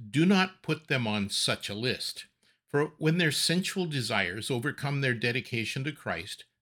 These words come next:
they want to marry. Thus, they bring judgment on themselves because they've broken their first pledge." Welcome to this week's episode of Timothy, My Son, as we continue to look at Paul's teaching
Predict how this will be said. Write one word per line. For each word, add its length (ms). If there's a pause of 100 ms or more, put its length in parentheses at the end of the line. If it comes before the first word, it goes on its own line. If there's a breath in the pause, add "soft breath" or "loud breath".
(100)
they 100
want 240
to 80
marry. 380 (540)
Thus, 380
they 260
bring 460
judgment 500
on 200
themselves 540
because 420
they've 240
broken 400
their 160
first 480
pledge." 500 (560 soft breath)
Welcome 300
to 100
this 220
week's 260
episode 480
of 160
Timothy, 380
My 180
Son, 320 (380 loud breath)
as 160
we 100
continue 420
to 60
look 240
at 140
Paul's 320
teaching 580